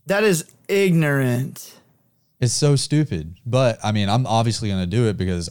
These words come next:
Speaker 2: I haven't gotten inside any kind of stadium in over a year at this point.
Speaker 1: I feel that.
Speaker 2: I'm fucking bored.
Speaker 1: I feel that big time, bro. I wish we had a cool, I wish we had a cool team to root for in Alabama. We just got the Road Tide, Crimson Tide,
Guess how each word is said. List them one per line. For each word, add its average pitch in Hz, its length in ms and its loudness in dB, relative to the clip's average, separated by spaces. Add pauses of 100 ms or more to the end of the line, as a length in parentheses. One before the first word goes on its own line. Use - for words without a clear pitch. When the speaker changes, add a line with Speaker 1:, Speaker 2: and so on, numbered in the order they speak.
(140)
Speaker 2:
I 113 140 2
haven't 113 320 0
gotten 104 240 0
inside 98 420 -2
any 110 240 -2
kind 104 180 -2
of 95 80 -6
stadium 101 460 -2
in 92 80 -2
over 90 260 -2
a 87 60 -2
year 90 280 -2
at - 80 -10
this 85 140 -10
point. 82 280 -12
Speaker 1:
I - 100 -14
feel 64 120 -12
that. 55 240 -12
Speaker 2:
I'm 90 60 -8
fucking 107 340 -2
bored. 87 400 -4
Speaker 1:
I 143 100 -6
feel 131 260 -4
that 131 400 -8
big 131 280 -2
time, 131 320 -6
bro. 131 340 -6 (580)
I 147 60 -6
wish 160 200 0
we 143 80 0
had 135 120 0
a 131 40 -4
cool, 135 340 -2
I 160 100 0
wish 170 180 0
we 160 80 2
had 139 80 0
a 131 40 -2
cool 135 240 -2
team 135 260 0
to 127 60 0
root 131 240 -2
for 131 200 -4
in 131 40 0
Alabama. 131 480 -2
We 139 120 0
just 143 180 -4
got 135 240 -4
the 131 100 -8
Road 135 280 -2
Tide, 135 300 -4
Crimson 135 360 -6
Tide, 131 460 -6